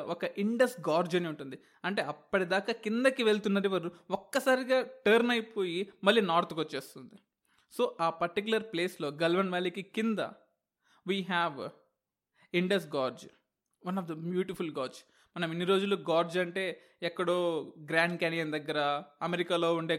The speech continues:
గార్జ్, లేదా ఆస్ట్రేలియాలో ఉండే ఒకటి రెండు గార్జులు, ఆల్ప్స్ మౌంటైన్స్‌లో ఉండే గార్జ్, విండోస్ వాల్పేపర్‌గా చూస్తూనే ఉంటాం. కానీ అంతకు మించిన బ్యూటిఫుల్ గార్జ్ మనకు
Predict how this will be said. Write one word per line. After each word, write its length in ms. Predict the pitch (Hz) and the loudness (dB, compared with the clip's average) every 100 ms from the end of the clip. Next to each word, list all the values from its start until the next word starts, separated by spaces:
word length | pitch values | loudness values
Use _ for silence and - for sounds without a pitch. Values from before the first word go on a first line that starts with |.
| 156 | 0
గార్జ్, 240 | 147 147 165 | 0 0 -2
లేదా 140 | 156 | 0
ఆస్ట్రేలియాలో 440 | 151 - 175 170 165 | -2 -2 0 2 0
ఉండే 120 | 156 156 | 0 -2
ఒకటి 180 | 165 170 | -2 -2
రెండు 140 | 170 160 | -2 -2
గార్జులు, 340 | 151 147 151 147 143 147 | -2 -2 -4 -6 0 2
ఆల్ప్స్ 300 | 175 185 - | 2 0 -4
మౌంటైన్స్‌లో 460 | 175 165 170 170 165 160 | -4 0 -2 0 -2 -2
ఉండే 200 | 156 160 156 | -2 -4 0
గార్జ్, 280 | 147 151 147 151 151 - _ 180 | 0 0 -2 -8 -8 -16 _ -2
విండోస్ 280 | 185 196 175 | 0 2 2
వాల్పేపర్‌గా 380 | 170 175 175 175 | 2 2 0 -2
చూస్తూనే 280 | 170 - 170 135 | -4 -6 -6 -6
ఉంటాం. 200 | 123 - _ _ _ _ _ _ _ - | -8 -14 _ _ _ _ _ _ _ -6
కానీ 160 | 170 180 160 | -4 -2 -2
అంతకు 320 | 170 190 170 156 | -2 -2 -2 -4
మించిన 300 | 202 214 226 180 175 | -2 -2 -2 -2 -4
బ్యూటిఫుల్ 400 | 240 226 208 180 | -4 -4 -4 -2
గార్జ్ 280 | 160 156 139 127 - _ _ _ _ - | -2 -2 -4 -10 -12 _ _ _ _ -10
మనకు 220 | 175 190 | -8 -6